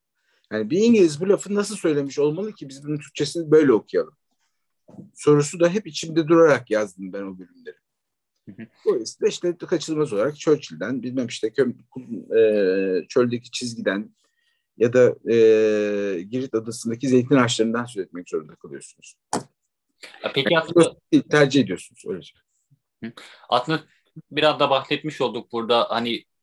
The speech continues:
Speaker 2: bu romanın arka planında ciddi siyasal olaylar, ciddi tarihi meseleler de var. Siz bunları da aslında bir yandan yeniden tartışmaya açıyorsunuz ama, e, bu noktada ilk olarak, e, romana hazırlanma sürecinde okuma olarak, e, izleme olarak,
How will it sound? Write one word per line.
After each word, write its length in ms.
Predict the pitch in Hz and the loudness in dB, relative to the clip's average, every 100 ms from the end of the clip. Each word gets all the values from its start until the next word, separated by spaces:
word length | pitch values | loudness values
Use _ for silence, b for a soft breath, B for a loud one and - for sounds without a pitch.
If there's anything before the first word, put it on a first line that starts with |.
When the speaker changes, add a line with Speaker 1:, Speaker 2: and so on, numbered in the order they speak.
| - | -6
Speaker 2:
bu 120 | 143 | 0
romanın 320 | 151 147 151 | 2 2 0
arka 340 | 139 131 131 165 | 0 -2 0 -2
planında 540 | 139 127 123 135 151 | 0 -4 -6 -6 -6
ciddi 540 | 135 - - 147 147 110 - | -6 -16 -4 -2 -2 -4 -6
siyasal 400 | 139 131 147 139 | 0 0 0 -2
olaylar, 580 | 123 113 107 120 127 - | 0 0 0 -2 -2 -8
ciddi 340 | - - 147 | -18 -6 -4
tarihi 420 | 139 127 127 139 | 0 0 0 -2
meseleler 640 | 143 - 131 127 131 131 | -4 -6 -6 -4 0 0
de 120 | 110 104 | 0 0
var. 240 | 143 165 b b _ | 0 -2 b b _
Siz 200 | 139 131 | -14 -10
bunları 260 | 143 156 151 | -4 -2 -2
da 120 | 143 | -2
aslında 140 | 139 | -4
bir 60 | 131 | -4
yandan 360 | 135 139 156 - | -2 0 -2 -4
yeniden 420 | 135 143 120 113 | -8 -4 -4 -4
tartışmaya 480 | 113 107 - 110 101 | -2 -4 -6 -8 -8
açıyorsunuz 400 | - 110 165 190 | -6 -8 -4 0
ama, 300 | 139 110 - b b b - | 0 0 -4 b b b -8
e, 100 | 120 | -2
bu 100 | 190 | 0
noktada 300 | 214 214 208 | 0 2 0
ilk 200 | 190 196 | 0 0
olarak, 360 | 190 190 185 | 0 0 -2
e, 180 | 143 139 | -6 -4
romana 340 | 139 156 175 170 | -2 -2 -2 -2
hazırlanma 640 | - 147 156 151 160 165 | -2 -4 -2 -2 -2 -6
sürecinde 520 | 151 139 123 120 123 123 | -6 -8 -8 -2 -2 -2
okuma 320 | 123 143 139 | -8 -6 -6
olarak, 380 | 135 131 131 - 120 | -4 -2 -2 -4 -6
e, 280 | 120 120 - | -4 -6 -8
izleme 360 | 123 120 127 131 | -14 -4 -2 -2
olarak, 400 | 127 131 131 | 0 2 0